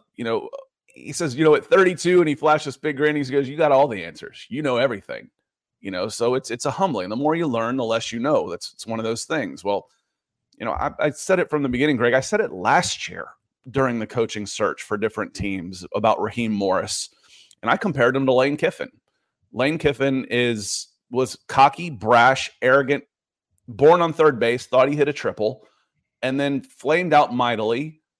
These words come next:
was humbled, came back, and showed that he's a pretty damn good coach. What, where was he down at F I U or F A U or something? Florida International, I think.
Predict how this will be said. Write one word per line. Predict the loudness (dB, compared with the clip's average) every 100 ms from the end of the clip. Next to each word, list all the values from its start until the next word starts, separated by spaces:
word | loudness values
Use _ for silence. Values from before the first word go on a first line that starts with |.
| _ _ _ _ -2
was | -2
humbled, | 2 2 4 4 2 -2 _ _ _ _ -10
came | -6 0
back, | 2 2 2 -4
and | -10 -4
showed | -2 -2
that | -4
he's | -6
a | -8
pretty | -6 -8 -4
damn | -2 -2 -4
good | -10 -10
coach. | -4 -4 -4 -10 -12 -12 _ _ _ _ _
What, | 0 2
where | 0
was | -4
he |
down | -4 -4 -2
at |
F | -2 2
I | 2
U | 2 0 0
or | 2
F | 0 0
A | -2
U | 0
or | 0
something? | -2 -4 -4 -6 -6
Florida | -2 2 2
International, | 0 0 -2 -4 -4
I | -4
think. | -4 -6